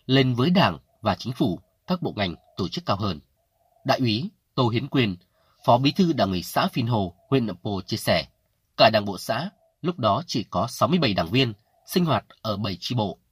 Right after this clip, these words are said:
vẫn còn năm bản chưa có chi bộ. Để dân bản thoát được đói nghèo, không còn các hủ tục và tà đạo đeo bám, thì phải xây dựng bằng được các chi bộ Đảng. Và đây cũng là mục tiêu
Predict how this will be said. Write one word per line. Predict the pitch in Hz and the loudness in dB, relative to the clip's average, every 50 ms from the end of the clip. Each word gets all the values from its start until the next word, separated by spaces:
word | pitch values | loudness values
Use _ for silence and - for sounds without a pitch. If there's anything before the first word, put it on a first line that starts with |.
| _ _ _ _ _ | _ _ _ _ _
vẫn | - 131 139 196 | -4 -2 -2 0
còn | - 180 135 107 107 | 2 2 2 2 2
năm | 135 139 139 | 0 0 2
bản | 135 107 82 69 - _ _ _ | 2 2 2 0 -6 _ _ _
chưa | - 139 120 101 | -2 -2 -2 -2
có | - - 95 | -2 -4 -6
chi | 90 - 120 | -4 -4 -4
bộ. | 101 101 92 76 - - _ _ _ _ _ _ _ _ _ - | -4 -4 -4 -6 -8 -12 _ _ _ _ _ _ _ _ _ -4
Để | 156 131 117 98 | -2 0 0 0
dân | 104 160 175 175 | 0 0 2 2
bản | 165 123 98 76 67 - _ _ _ _ | 2 2 0 0 -6 -14 _ _ _ _
thoát | - 185 185 165 | -4 -4 -4 -2
được | 143 110 - | -4 -4 -4
đói | - 92 117 | -4 -2 0
nghèo, | 135 123 101 85 73 - _ _ _ _ _ _ _ | 0 2 0 0 -2 -6 _ _ _ _ _ _ _
không | - - 120 110 | -2 0 0 2
còn | 101 113 101 92 92 | 2 2 2 2 0
các | - 170 - | -2 -2 -2
hủ | - 139 98 | -2 -2 -2
tục | - - 101 - _ _ _ _ _ _ _ | -2 -4 -6 -6 _ _ _ _ _ _ _
và | - 117 113 104 104 | 2 4 4 4 4
tà | - - 113 101 | 2 0 0 2
đạo | 98 104 98 - | 2 0 -2 -2
đeo | - 98 113 107 | -2 -4 -4 -2
bám, | 104 101 95 104 170 247 - _ _ _ _ _ _ _ | 0 0 0 0 -2 -6 -12 _ _ _ _ _ _ _
thì | - 151 131 | 0 2 2
phải | 120 - 123 101 | 4 4 2 2
xây | - 170 156 | 2 0 0
dựng | 147 139 - - _ | 0 -2 -4 -6 _
bằng | 135 131 110 107 123 | -2 -2 -2 0 0
được | 117 104 - _ | -2 -2 -4 _
các | - - - _ | -8 -10 -8 _
chi | - - 139 | -8 -6 -4
bộ | 120 98 98 | -4 -2 -2
Đảng. | 113 107 95 80 71 - - _ _ _ _ _ _ _ _ - | 0 0 0 -2 -4 -10 -20 _ _ _ _ _ _ _ _ 0
Và | 120 113 | 2 4
đây | 110 120 123 113 104 95 _ _ _ _ _ | 4 6 4 4 2 -2 _ _ _ _ _
cũng | - 156 151 | -6 -4 0
là | 240 214 139 | 2 2 2
mục | 131 117 - - | 2 2 0 0
tiêu | - 143 143 139 131 | 0 2 2 2 0